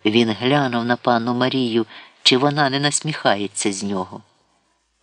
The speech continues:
«Вам дивно, що я говорю правду? Чому я їй не маю сказати?» питалася дальше.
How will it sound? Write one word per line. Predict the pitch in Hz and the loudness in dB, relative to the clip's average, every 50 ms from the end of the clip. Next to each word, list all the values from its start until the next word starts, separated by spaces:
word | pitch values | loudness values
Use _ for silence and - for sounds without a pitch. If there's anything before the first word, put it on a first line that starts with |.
| _ - | _ -4
«Вам | - 123 135 170 190 180 165 151 | 0 2 4 4 6 4 4 2
дивно, | 127 117 170 196 214 208 208 202 190 | 4 6 6 6 6 4 2 2 4
що | 185 - - 175 | 4 4 4 4
я | 170 175 175 | 4 4 4
говорю | 175 170 170 175 175 170 | 4 4 4 4 4 4
правду? | 156 - - 151 170 202 233 262 233 269 285 - _ _ _ _ _ _ _ _ _ _ _ _ _ _ _ _ _ - | 2 2 2 2 4 4 2 0 0 -2 -2 -4 _ _ _ _ _ _ _ _ _ _ _ _ _ _ _ _ _ -6
Чому | - - 196 233 294 330 | 0 2 4 6 8 8
я | 311 233 | 8 8
їй | 170 143 139 135 | 6 6 6 6
не | 135 131 | 4 4
маю | 127 127 123 120 117 | 4 4 4 4 2
сказати?» | - - - 135 123 - 113 107 - - - - - | 0 0 0 -2 -2 -2 -4 -8 -8 -10 -14 -8 -6
питалася | - - - 110 104 107 104 - - 110 | -4 0 2 2 2 2 0 -2 -4 -4
дальше. | 101 104 101 101 95 - - - 135 | -4 -2 -2 -2 -2 -2 -2 -2 -4